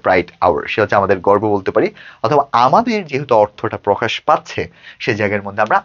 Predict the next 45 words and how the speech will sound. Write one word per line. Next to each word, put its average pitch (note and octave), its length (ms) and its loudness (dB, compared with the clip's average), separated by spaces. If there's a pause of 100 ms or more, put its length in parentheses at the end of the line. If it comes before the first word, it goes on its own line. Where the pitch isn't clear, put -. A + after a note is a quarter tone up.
our G2+ 280 4
শব্দের F#2 360 -8
ব্যবহার E2+ 260 -10
করতে - 240 -16
পারবো। D#3 200 -10
কোন A2+ 140 -6
শব্দের A2+ 240 2
ব্যবহার A2 200 2
করতে B2 200 -4
পারবো A2 140 2
আমরা? G3+ 200 0 (400)
Our A2+ 160 6
শব্দের G2 300 -6
ব্যবহার E2+ 220 -6
করতে। G2+ 220 -12
Just - 580 -4 (200)
একটু C#3+ 460 -2
বুঝে B2+ 280 -2
বুঝে A#2+ 240 -4
যদি A2+ 180 -4
আমরা G#2 160 0
প্রশ্নগুলো F#2+ 600 0 (360)
প্রতিনিয়ত D#3 440 0
প্র্যাকটিস - 360 -4
করতে A2 240 -2
পারি, F#2+ 320 2
আমি G2+ 180 0
আশা F#2 280 0
রাখছি G#2 440 0 (360)
আমরা - 200 2 (100)
এই F3+ 200 2
বিষয়টার C3+ 500 2
উপর A2+ 420 4
একটা G#2 220 -6
খুব C#3 440 -4
ভালো C#3+ 340 2
একটা E2 320 -2 (320)
আমরা F#2+ 180 -4
কামব্যাক F2+ 380 -4
এখান E2+ 180 -6
থেকে F2 140 -10
নিতে E2 200 -6
পারবো। E2 220 -10
So A2+ 240 2
আমি G2 320 0